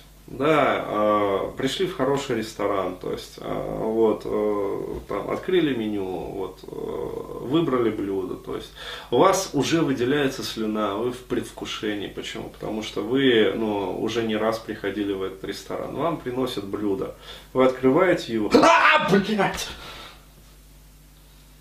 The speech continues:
Нет, там даже не мясо по-татарски.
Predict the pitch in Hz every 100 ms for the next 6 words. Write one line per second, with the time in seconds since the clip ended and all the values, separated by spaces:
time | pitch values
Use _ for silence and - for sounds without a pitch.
0 | - - - - - - - - - -
1 | - - 120 139 - 110 110 120 131 151
2 | 185 190 - - 101 104 - 92 - -